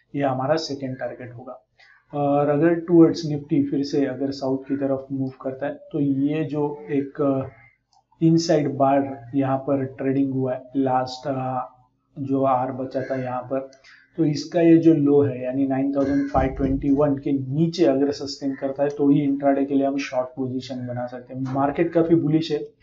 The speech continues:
आज short position बनाना काफ़ी risky साबित हो सकता है। तो ये जो level है, इसको अगर break करता है towards south की तरफ, तो ही हम intraday के लिए short position बना सकते हैं। और तभी हमारा first target होगा एक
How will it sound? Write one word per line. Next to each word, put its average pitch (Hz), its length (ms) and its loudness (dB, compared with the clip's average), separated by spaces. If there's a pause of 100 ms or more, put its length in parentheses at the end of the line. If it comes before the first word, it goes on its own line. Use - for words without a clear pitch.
(220)
आज 143 200 2
short 143 320 0
position 147 500 -2
बनाना 143 280 0
काफ़ी 139 320 -2
risky 135 320 -2
साबित 135 340 -4
हो 131 80 -2
सकता 131 300 -16
है। 127 60 -18 (540)
तो 151 140 2
ये 143 400 6
जो 165 120 8
level 151 320 4
है, 147 300 -4
इसको 147 300 -4
अगर 139 200 4
break 135 360 0
करता 139 220 -2
है 135 80 -2
towards 135 360 -2
south 131 160 -4
की 139 160 -6
तरफ, 135 260 -6 (100)
तो 139 120 2
ही 139 160 4
हम 131 200 0
intraday 131 380 -4
के 135 140 -8
लिए 131 120 -2
short 127 340 -10
position 127 340 -10 (100)
बना 123 180 -8
सकते 123 300 -12
हैं। 127 60 -16 (600)
और 139 100 -4
तभी 143 300 0
हमारा 143 260 2
first 143 320 -6
target 139 340 0
होगा 135 240 0
एक 135 180 -2